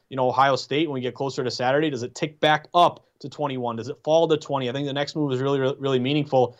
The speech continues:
But it just jumps out to me that Purdue's off a big upset win. They're really, really popular play with the public this week. And it's like, how can you possibly lay the big points with the Buckeyes here, Pritch? But oftentimes with these trendy dog spots, I like to back that contrarian favorite. So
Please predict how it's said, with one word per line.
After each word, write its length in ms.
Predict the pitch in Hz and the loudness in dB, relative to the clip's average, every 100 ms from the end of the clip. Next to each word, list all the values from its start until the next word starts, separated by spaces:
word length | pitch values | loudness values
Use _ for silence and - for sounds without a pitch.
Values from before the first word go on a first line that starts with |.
| _ | _
But 100 | 143 | 0
it 60 | 143 | 2
just 240 | 196 175 | 4 4
jumps 240 | 139 175 196 | 4 2 4
out 160 | 165 | 2
to 80 | 151 | 2
me 80 | 165 | -2
that 200 | 143 131 | 0 -2
Purdue's 260 | 147 170 180 | 0 0 4
off 180 | 175 175 | 2 2
a 40 | |
big 180 | 156 165 | -2 0
upset 320 | 160 - 170 | 0 0 -2
win. 320 | 147 143 139 - _ - | -2 -2 -4 -10 _ -8
They're 140 | 117 | -6
really, 260 | 107 147 170 | 0 4 6
really 260 | 170 175 | 6 4
popular 440 | 160 156 151 165 156 | 2 0 2 0 0
play 220 | 156 156 | 0 -2
with 100 | 151 | 0
the 80 | 156 | -2
public 340 | 151 139 135 | -2 -2 -4
this 220 | 139 127 | -4 -6
week. 300 | 143 135 - _ _ _ - | -4 -6 -6 _ _ _ -2
And 80 | 160 | 0
it's 140 | 156 | 2
like, 200 | 165 151 | 2 0
how 180 | - 190 | -2 -2
can 160 | 190 190 | 0 -4
you 60 | |
possibly 400 | 147 165 180 170 | 0 2 2 0
lay 240 | 143 160 220 | 0 2 2
the 80 | 196 | 0
big 200 | 202 196 | -2 0
points 280 | 202 190 | -2 -2
with 60 | 170 | -2
the 60 | 139 | 2
Buckeyes 460 | 180 196 170 151 | 2 4 0 0
here, 160 | 151 147 | 0 0
Pritch? 300 | 151 143 - _ _ | 0 -2 -6 _ _
But 120 | 143 143 | -2 0
oftentimes 520 | 165 170 151 165 151 | 0 0 -2 -2 -2
with 80 | 147 | -6
these 140 | 131 | -6
trendy 260 | 160 151 131 | -4 -4 0
dog 240 | 139 143 | 2 0
spots, 300 | - 120 117 | -2 -4 -4
I 20 | |
like 160 | 131 131 | -6 -6
to 60 | |
back 320 | 113 131 135 135 | -4 -2 -2 -2
that 160 | 117 | -6
contrarian 440 | 120 107 127 117 113 | -8 -6 -4 -4 -4
favorite. 300 | 117 113 - | -6 -4 -4
So 220 | 117 | -4